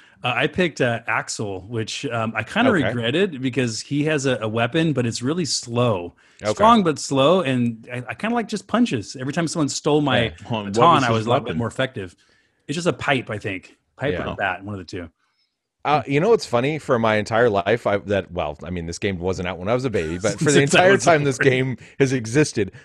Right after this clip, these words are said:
Speaker 2: I've always chose Bose Jefferson. I don't remember at this point why. There was some rationale back in the nineties. I have never, ever played since. I'm sure I experimented back then, but I've never, ever played with another one since. So
Speaker 1: Hmm.
Speaker 3: And what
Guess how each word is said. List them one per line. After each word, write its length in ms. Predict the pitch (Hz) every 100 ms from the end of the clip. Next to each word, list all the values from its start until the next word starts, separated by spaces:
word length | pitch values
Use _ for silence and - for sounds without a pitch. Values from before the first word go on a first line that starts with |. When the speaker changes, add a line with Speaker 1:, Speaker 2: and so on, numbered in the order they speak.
| -
Speaker 2:
I've 180 | 113 107
always 360 | 113 117 120 -
chose 380 | 117 107 101
Bose 580 | - 92 _ 104 104 101
Jefferson. 560 | 90 95 - - 78 76 _ _ _ _
I 140 | 104
don't 280 | 110 120 165
remember 380 | 165 139 135 151
at 100 | 113
this 120 | 127
point 340 | - 131 127 85
why. 540 | 80 85 120 190 220 - -
There 120 | 117
was 160 | 113 110
some 240 | 131 131
rationale 540 | 104 113 - 107 110 117
back 260 | 101 110
in 60 | 107
the 80 | 92
nineties. 540 | 87 92 120 156 151 - _ -
I 120 | 113
have 100 | 117
never, 360 | 110 117 117 131
ever 280 | 110 113
played 340 | - 107 101 98
since. 320 | - 104 85
I'm 160 | 104 113
sure 240 | - 135
I 220 | 117 110 85 -
experimented 600 | 101 - 127 123 98 95
back 180 | 90 90
then, 160 | 98 82
but 60 |
I've 100 | 80
never, 300 | 82 87 90
ever 180 | 87 82
played 280 | - 85 80
with 100 | 80
another 240 | 80 80
one 160 | 80 80
since. 320 | - 76 69
So 140 | - 92
Speaker 1:
Hmm. 60 | 123
Speaker 3:
And 80 |
what 0 | 110